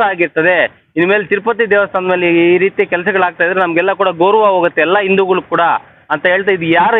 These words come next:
ಏನ್ ಮಾಡಿದ್ದಾರೆ ಅವ್ರಿಗೆಲ್ಲ ಕೂಡ ಕಠಿಣವಾಗಿ ಶಿಕ್ಷೆ ಆಗ್ಬೇಕು. ಇದನ್ನ ನಮ್ಮ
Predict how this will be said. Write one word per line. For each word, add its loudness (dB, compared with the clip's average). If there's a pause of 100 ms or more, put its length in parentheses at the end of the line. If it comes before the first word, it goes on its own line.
ಏನ್ 2 (100)
ಮಾಡಿದ್ದಾರೆ 0
ಅವ್ರಿಗೆಲ್ಲ -2
ಕೂಡ 0 (140)
ಕಠಿಣವಾಗಿ -2
ಶಿಕ್ಷೆ -4
ಆಗ್ಬೇಕು. -2 (540)
ಇದನ್ನ 0 (1080)
ನಮ್ಮ -2